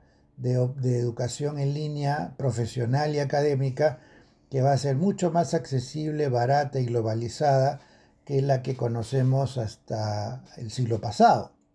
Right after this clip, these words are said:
Y por último,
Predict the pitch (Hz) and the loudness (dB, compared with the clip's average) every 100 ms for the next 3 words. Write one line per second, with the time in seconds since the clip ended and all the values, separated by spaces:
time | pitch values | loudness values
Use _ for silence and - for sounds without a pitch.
0 | _ _ _ _ _ _ _ _ - - | _ _ _ _ _ _ _ _ -20 -20
1 | - - - 180 220 240 269 226 - 196 | -20 -20 -4 0 6 6 6 4 2 2
2 | 190 196 208 | 4 4 2